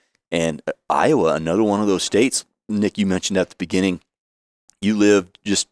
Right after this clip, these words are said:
a stone's throw from 'em, shotgun state only, ch-, you know, good deer density, good hunter participation, uh, good uh, quality deer management. They're getting good age class bucks out of there too.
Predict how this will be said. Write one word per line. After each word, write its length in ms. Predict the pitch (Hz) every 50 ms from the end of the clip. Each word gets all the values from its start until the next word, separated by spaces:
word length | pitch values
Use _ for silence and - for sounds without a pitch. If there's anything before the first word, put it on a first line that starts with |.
| _
a 60 | - -
stone's 380 | - - - 104 104 104 98
throw 220 | - - 101 95 87
from 300 | - - - 120 120 104
'em, 160 | 95 90 90 - _ _ _ _ _ _ _ _ _ _
shotgun 480 | - - - 98 85 - - 104 95 90
state 300 | - - - 92 90 85
only, 420 | 87 87 101 98 95 92 92 90 - _ _ _ _ _ _ _ -
ch-, 120 | - - _ _ -
you 140 | - -
know, 160 | - 78 76 - _ _ _ _ _ _ _ _ _ _ _ -
good 180 | 135 127 113
deer 200 | 101 110 110 110
density, 420 | 101 101 95 92 - - 92 95 92
good 240 | - - 120 110
hunter 320 | - - - 107 107 104 101
participation, 920 | - - 92 - - 101 92 - - - - 90 90 - - - 92 90 - _ _ _ _ _ _ -
uh, 240 | - 78 76 76 80
good 240 | - 110 104 90 _ _ _ _ -
uh, 200 | 87 80 76 76
quality 440 | - - - 98 95 98 98 90 87
deer 220 | 78 90 90 87
management. 480 | 85 82 82 85 90 85 78 87 85 -
They're 100 | 80 82
getting 240 | 78 92 - - 80
good 180 | 76 92 87
age 220 | 85 82 85 - -
class 240 | - 92 85 80 -
bucks 340 | - - 82 85 - -
out 140 | 87 82 80
of 60 | 82
there 140 | 80 82 78
too. 360 | - - - 85 85 82 78